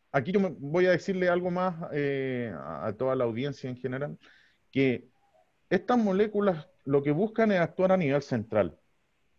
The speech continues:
Por ende, tienen que atravesar muchas barreras biológicas para llegar ahí.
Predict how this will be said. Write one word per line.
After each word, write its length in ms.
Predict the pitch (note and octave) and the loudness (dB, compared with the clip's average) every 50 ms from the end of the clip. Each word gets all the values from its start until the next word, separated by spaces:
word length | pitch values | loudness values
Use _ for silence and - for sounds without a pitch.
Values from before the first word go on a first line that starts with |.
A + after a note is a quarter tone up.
| _ _ _ _ _ | _ _ _ _ _
Por 160 | - B2+ C#3 E3+ | 2 4 4 6
ende, 240 | F#3 G3+ F#3+ G#3 | 4 6 4 4
tienen 260 | G#3 G3+ G3+ G#3 G3+ G3 | 4 4 2 0 0 0
que 120 | - F3 | 0 0
atravesar 420 | D#3 E3 D#3 D3+ D3+ - - F3+ | 2 4 4 4 4 2 0 0
muchas 360 | F#3 G3 G#3+ A#3+ - - G3+ D#3+ | 2 2 0 0 0 0 0 2
barreras 680 | D3+ D3 D3+ E3 G3+ G3 D#3+ B2 A2 - - - _ - | 2 2 4 4 4 4 4 2 0 -4 -12 -20 _ -14
biológicas 680 | - G#2+ A#2 A#2+ B2 D#3 G#3 D3 - - C3+ - A#2 - | -6 -2 0 0 2 2 2 0 -2 -4 -4 -2 -4 0
para 220 | - - G#2+ G#2 | 0 0 0 2
llegar 280 | G2+ G2+ F#2+ F#2+ G#2 G2 | 0 0 2 2 4 4
ahí. 260 | G2 G2 G#2+ G#2 - | 4 2 2 -2 -6